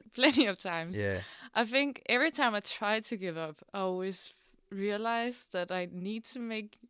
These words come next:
Speaker 1: music. And I was like, "I don't even have a choice. It's so annoying." <laughs>
Speaker 2: I know.
Speaker 1: Like, kind of need this to kind of, like, stay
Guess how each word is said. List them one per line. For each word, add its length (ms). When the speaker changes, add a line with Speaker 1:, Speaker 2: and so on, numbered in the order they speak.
Speaker 1:
music. 580
And 120
I 80
was 140
like, 280
"I 80
don't 220
even 240
have 160
a 60
choice. 580
It's 160
so 220
annoying." 400
<laughs> 20
Speaker 2:
I 100
know. 320
Speaker 1:
Like, 260
kind 280
of 220
need 340
this 280
to 200
kind 200
of, 120
like, 260
stay 760